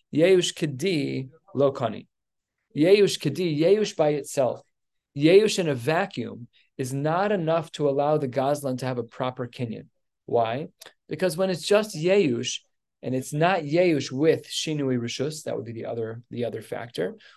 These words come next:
When it's just Yeush, then the Bailim still hope for the likelihood, uh, the possibility of getting their item back. Yet we know in our Mishnah that that's not the case. In our Mishnah, it says in regards to that,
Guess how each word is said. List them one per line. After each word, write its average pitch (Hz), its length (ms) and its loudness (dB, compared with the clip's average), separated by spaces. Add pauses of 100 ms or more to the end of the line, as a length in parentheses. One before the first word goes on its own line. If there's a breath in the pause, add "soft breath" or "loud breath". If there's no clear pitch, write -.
When 120 160 -2
it's 117 140 -8
just 185 280 0
Yeush, 143 520 0 (340 soft breath)
then 131 120 -4
the 131 80 -2
Bailim 151 500 2
still 180 680 -2
hope 180 380 0
for 127 500 -2 (100)
the 113 120 -4
likelihood, 123 580 -2
uh, 110 300 -10
the 110 80 -14
possibility 131 600 -4
of 117 80 -8
getting 120 220 -2
their 117 140 -6
item 113 300 -6
back. 104 320 -16 (1500 loud breath)
Yet 151 200 4
we 151 120 0
know 165 160 4
in 156 80 2
our 127 100 2
Mishnah 160 320 0
that 127 120 -4
that's 139 260 0
not 120 200 -2
the 151 60 -8
case. 165 320 -4
In 123 80 -2
our 120 100 0
Mishnah, 147 340 0
it 123 120 -4
says 170 300 0
in 127 80 -2
regards 139 400 0
to 131 120 -2
that, 139 260 0